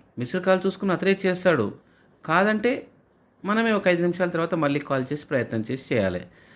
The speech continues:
అంతేగాని వెంట వెంటనే తిరిగి, తిరిగి, తిరిగి కాల్ చేయొద్దు, చాలా ఇబ్బందిగా ఫీల్ అవుతారు.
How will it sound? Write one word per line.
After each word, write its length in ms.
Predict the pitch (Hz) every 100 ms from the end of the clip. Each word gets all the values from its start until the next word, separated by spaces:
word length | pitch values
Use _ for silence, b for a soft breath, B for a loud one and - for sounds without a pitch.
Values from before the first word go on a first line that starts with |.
| b -
అంతేగాని 500 | 104 117 160 175 175
వెంట 500 | 127 143 190 202 220
వెంటనే 360 | 214 202 202
తిరిగి, 320 | 196 165 170 175
తిరిగి, 220 | 175 175
తిరిగి 220 | 170 170
కాల్ 280 | 170 143 147 147
చేయొద్దు, 380 | 143 139 101 - _ _ _ _ -
చాలా 140 | 127 120
ఇబ్బందిగా 400 | 101 135 160 156
ఫీల్ 220 | 147 135
అవుతారు. 340 | 127 110 92